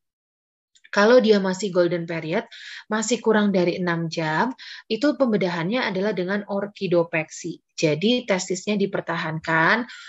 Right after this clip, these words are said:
posisinya dikembalikan. Tapi kalau dia sudah lewat dari golden periodnya, lebih dari enam jam, kira-kira sudah nekrosis nih testisnya, maka operasinya adalah orkidektomi, diangkat testisnya.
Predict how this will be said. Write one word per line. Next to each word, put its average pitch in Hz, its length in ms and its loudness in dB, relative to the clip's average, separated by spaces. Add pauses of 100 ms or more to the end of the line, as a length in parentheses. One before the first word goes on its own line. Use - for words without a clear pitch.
(140)
posisinya 220 800 2
dikembalikan. 165 880 -2 (600)
Tapi 214 320 2
kalau 226 240 4
dia 202 240 6
sudah 190 240 2
lewat 226 320 4
dari 185 160 4
golden 175 320 4
periodnya, 170 800 -2
lebih 202 240 -4
dari 175 240 0
enam 170 320 -6
jam, 165 400 -2
kira-kira 220 480 -2
sudah 214 320 -4
nekrosis 233 720 -2
nih 180 160 -4
testisnya, 170 800 -2 (400)
maka 190 240 2
operasinya 226 640 0
adalah 196 320 2
orkidektomi, 175 1200 -2
diangkat 180 720 -2
testisnya. 160 640 -6